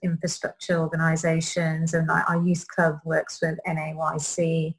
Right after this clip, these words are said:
So it just makes you stronger, more successful, and you share resources, skills, and help each other.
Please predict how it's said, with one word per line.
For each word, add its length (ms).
So 160
it 100
just 140
makes 260
you 60
stronger, 640
more 120
successful, 760
and 280
you 60
share 340
resources, 840
skills, 840
and 160
help 300
each 220
other. 400